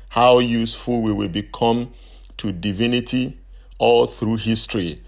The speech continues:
and how powerful we mortals will be in exploring the mortal realm. It's indeed a fierce battle.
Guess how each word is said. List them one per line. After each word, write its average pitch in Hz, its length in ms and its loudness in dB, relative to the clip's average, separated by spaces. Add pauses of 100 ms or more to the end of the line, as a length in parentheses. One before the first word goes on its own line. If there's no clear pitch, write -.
(120)
and 135 120 2
how 165 200 6
powerful 135 500 2
we 139 220 2
mortals 120 600 2
will 110 120 -4
be 113 360 -2 (440)
in 104 120 -4
exploring 117 800 2
the 104 100 -2
mortal 110 460 0
realm. 104 320 0 (320)
It's - 560 -8
indeed 117 640 -2
a 104 80 -4
fierce 107 460 -2
battle. 98 500 -4